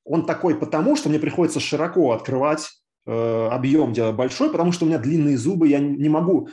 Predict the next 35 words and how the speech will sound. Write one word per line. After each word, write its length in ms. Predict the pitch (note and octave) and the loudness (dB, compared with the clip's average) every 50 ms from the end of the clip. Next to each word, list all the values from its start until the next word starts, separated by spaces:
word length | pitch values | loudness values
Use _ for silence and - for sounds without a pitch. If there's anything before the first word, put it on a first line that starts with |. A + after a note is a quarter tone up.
| - - _ | -18 -14 _
э, 160 | - B2+ A#2+ | -4 -2 -2
как, 140 | A#2 - - | -2 -2 -4
например, 300 | B2+ A#2+ C3+ B2+ B2+ B2+ | -4 -2 -2 -2 0 0
Ален 180 | B2+ C3 B2+ C3 | 0 0 0 0
Везутти, 400 | C#3+ C3+ C#3 F#3+ F#3+ F3 - A#2 | 0 0 0 0 -2 -2 -4 -4
там, 160 | B2 B2+ A#2 | -4 -6 -6
с 120 | - - | -8 -8
коротенькими 500 | - D3 C#3 C3+ C#3 C3 A#2 - A#2+ B2+ | -4 -2 -2 0 -2 -2 -4 -4 -4 -4
зубами 440 | A#2 B2+ C3+ C3 D#3 F3 F#3 E3 D3 | -2 -2 0 0 0 0 2 2 0
сжать 380 | B2 A2+ A2 A#2+ E3 F3+ - - | 0 -2 -2 0 0 0 -2 -2
все 100 | - B2 | -6 -6
и 40 | - | -4
сыграть 260 | - C3 C#3+ C#3 - | -2 -2 -2 -2 -2
там 140 | A2+ A#2 A#2 | -4 -4 -2
до 100 | C3+ C3 | -2 -2
четвертой, 560 | - - - D#3+ E3+ E3 E3 C#3 B2+ B2 A#2+ | -2 -2 -2 0 0 0 0 0 0 2 2
э, 280 | A#2 A#2 A2+ A2+ A2+ | 2 0 0 -2 -2
даже 200 | A#2 C3+ C3+ C3+ | -2 -2 0 0
если 160 | C#3 C3 - C#3 | 0 0 0 -2
я 80 | C3+ | -2
сожмусь 380 | C3 - C#3+ B2 D#3 D#3 C#3 - | -2 -2 -2 0 0 -2 -2 -2
со 100 | F3+ E3+ | -4 -6
всей 140 | - D3+ C#3 | -6 -6 -6
силы. 280 | - - G#2 A2+ B2 | -4 -4 -4 -4 -4
Если 200 | C3+ B2+ - D#3 | -4 -2 -2 -2
я 40 | D3+ | -2
чуть 180 | - - E3+ C3 | -4 -6 -6 -2
даже 200 | A#2+ A#2 A2 G#2+ | -2 -2 -2 -2
сожмусь, 580 | - D3+ D3+ D3+ G#3+ C#4 C#4 - - _ _ _ _ _ _ _ _ _ _ _ _ _ _ - - _ _ | -4 -4 -4 -2 -2 -2 -2 -4 -6 _ _ _ _ _ _ _ _ _ _ _ _ _ _ -20 -20 _ _
у 60 | - | -6
меня 240 | B2 B2 C3 D3+ E3 | -4 -2 0 0 0
уже 640 | E3 D3+ B2 D#3 E3 D#3+ D3 C#3 B2+ A#2+ A2+ - - - - - | 0 0 2 2 2 2 2 2 0 0 -2 -6 -10 -16 -16 -14
закроется 720 | A#2+ B2 C3 C3+ - D3 D#3 C#3+ C#3+ - - A#2+ A#2 A2 A2 | -8 -6 -6 -4 -2 0 0 0 -2 -2 -4 -4 -2 -2 -2
поток 280 | - - - C3+ - B2 | -4 -4 -6 -6 -4 -4
воздуха. 440 | G#2+ F#2 F2 F2+ - - - - | -6 -6 -6 -10 -16 -18 -20 -20